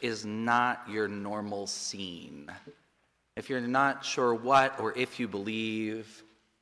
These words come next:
know you are welcome. Whether you're here because your parent or a grandparent or child asked you to come,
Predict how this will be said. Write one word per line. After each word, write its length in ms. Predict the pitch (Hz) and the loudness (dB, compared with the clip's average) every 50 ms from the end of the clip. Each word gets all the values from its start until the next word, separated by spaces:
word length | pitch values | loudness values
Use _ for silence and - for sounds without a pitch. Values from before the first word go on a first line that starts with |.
| _ _ - | _ _ -8
know 140 | 135 135 131 | -4 -2 0
you 160 | 127 123 110 | 2 2 2
are 100 | 101 95 | 2 2
welcome. 600 | 92 92 90 98 - - - 107 113 117 120 123 120 - _ _ _ _ _ _ _ _ - - - - - - | 2 0 0 -2 -2 -4 -4 -4 -4 -4 -8 -10 -14 -18 _ _ _ _ _ _ _ _ -20 -18 -18 -12 -2 4
Whether 200 | 123 131 117 131 | 4 6 6 6
you're 240 | 131 120 117 113 113 | 6 6 6 4 4
here 320 | 110 - 135 135 131 131 | 2 2 4 4 4 4
because 400 | 127 123 120 - 135 120 110 - | 4 2 -2 0 -2 -2 0 0
your 140 | 117 110 104 | -4 -4 -4
parent 580 | - - 127 120 120 123 123 120 117 113 - - 110 | -6 -8 -6 -4 -2 -2 0 -2 -2 -4 -4 -2 2
or 160 | 104 101 101 | 4 4 4
a 40 | 90 | 2
grandparent 760 | 92 107 104 110 117 117 117 120 117 117 117 117 113 107 - | 2 2 2 2 2 0 0 2 2 4 4 2 2 0 -2
or 140 | 107 104 95 | -2 -2 -2
child 680 | - - - 107 107 107 110 110 110 113 113 107 113 - | -4 -6 -4 0 2 4 4 4 4 4 2 2 0 2
asked 380 | 101 107 107 - - - - | 2 2 2 0 -4 -8 -4
you 160 | 107 101 101 | -4 -4 -4
to 140 | 98 - - | -4 -8 -12
come, 520 | - - 110 104 104 104 110 127 147 156 | -8 -2 0 2 2 2 0 -4 -8 -10